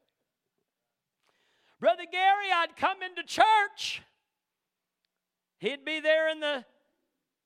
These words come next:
congregation, and Brother Hemphill, I'd be sure.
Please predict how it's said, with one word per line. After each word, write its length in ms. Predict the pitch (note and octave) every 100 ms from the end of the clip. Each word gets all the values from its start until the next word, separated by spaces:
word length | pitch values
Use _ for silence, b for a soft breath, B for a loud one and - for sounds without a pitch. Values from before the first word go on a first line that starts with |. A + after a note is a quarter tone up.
| _ _ _ _ _ _ -
congregation, 880 | D4 D4 D#4 D4 D4+ E4+ - D#4+ F4
and 80 | D4
Brother 240 | D4+ C#4
Hemphill, 460 | A#3 E4 A#3 E4 D4+
I'd 320 | D4+ F4 E4
be 180 | F4 F4
sure. 600 | - E4+ G4 F4+ G#3+